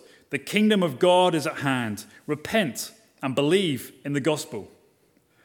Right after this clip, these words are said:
Passing alongside the Sea of Galilee, he saw Simon and Andrew, the brother of Simon, casting a net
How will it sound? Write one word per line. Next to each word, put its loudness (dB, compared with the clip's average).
Passing 2
alongside 2
the -6
Sea 0
of 0
Galilee, 0
he -2
saw -2
Simon -2
and -2
Andrew, -2
the -6
brother 0
of -4
Simon, -6
casting 0
a 2
net 2